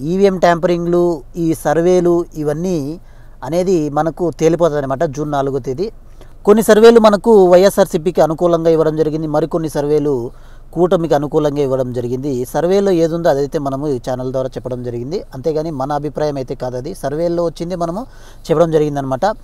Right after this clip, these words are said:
ఇకపోతే మనకు వైఎస్ఆర్సీపీకి మనకు నూట అరవై ప్లస్ స్థానాలు వస్తాయని కొన్ని సర్వేలు అయితే చెప్పడం జరిగింది.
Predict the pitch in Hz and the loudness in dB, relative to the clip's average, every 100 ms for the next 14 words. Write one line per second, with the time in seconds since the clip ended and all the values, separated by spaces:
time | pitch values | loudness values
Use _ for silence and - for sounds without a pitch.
0 | - - - 175 190 208 220 196 185 220 | -18 -20 -10 -2 0 2 2 2 0 4
1 | 190 180 180 165 208 - 196 - 185 185 | 4 4 2 2 0 0 -2 0 -4 -4
2 | 170 220 156 165 160 156 165 202 170 180 | -4 -4 -2 -4 -6 -6 -4 -4 -2 0
3 | 180 175 175 160 175 208 - - - 160 | 2 2 0 -2 -2 -2 -2 -14 -6 -2
4 | 170 165 151 170 151 156 185 143 165 - | -2 -2 -4 -2 -4 -4 -6 -8 -10 -16
5 | - - - 160 156 151 160 165 156 - | -20 -14 -6 -4 -4 -2 0 2 0 -2
6 | 180 143 123 135 139 135 139 147 220 | -4 -4 -8 -8 -6 -4 -4 -6 -8